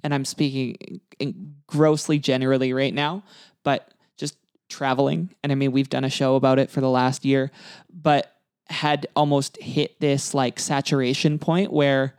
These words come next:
it wasn't as, as cool or exciting to travel just because it was such an accessible medium. You could hit a button on your phone and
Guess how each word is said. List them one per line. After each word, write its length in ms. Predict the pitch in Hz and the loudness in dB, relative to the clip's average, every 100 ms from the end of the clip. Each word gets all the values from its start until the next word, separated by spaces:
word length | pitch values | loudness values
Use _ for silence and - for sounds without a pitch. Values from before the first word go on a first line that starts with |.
| _ _ _ _ _ _ _ - | _ _ _ _ _ _ _ -4
it 140 | 135 | 0
wasn't 420 | 143 139 147 139 | 2 2 2 2
as, 460 | 139 131 123 - - _ | 2 2 0 -8 -10 _
as 160 | 139 135 | -2 -2
cool 400 | - 147 147 143 | 2 4 4 4
or 100 | 139 | 2
exciting 540 | 131 - 143 131 143 | 0 -2 -2 -2 -2
to 100 | 139 | -4
travel 460 | 135 - 123 135 151 | -4 -4 -4 -2 -4
just 240 | 147 135 | -4 -4
because 540 | - 131 143 131 131 - | -4 -2 0 0 0 -4
it 160 | - - | -6 -2
was 240 | 139 131 | 0 0
such 300 | - 147 - | -2 -4 -2
an 80 | 139 | -4
accessible 520 | 127 - 131 - 131 | -2 -2 -2 -4 -4
medium. 380 | 131 139 151 175 | 0 0 2 0
You 120 | 147 | -2
could 100 | 131 | -4
hit 160 | 131 139 | -4 -4
a 60 | |
button 320 | 123 139 - 143 | -2 -2 -2 -4
on 120 | 131 | -2
your 120 | 120 | -2
phone 480 | - 160 143 131 135 - - - _ | 2 2 4 0 -4 -16 -20 -20 _
and 400 | 131 123 127 123 | -6 -4 -4 -6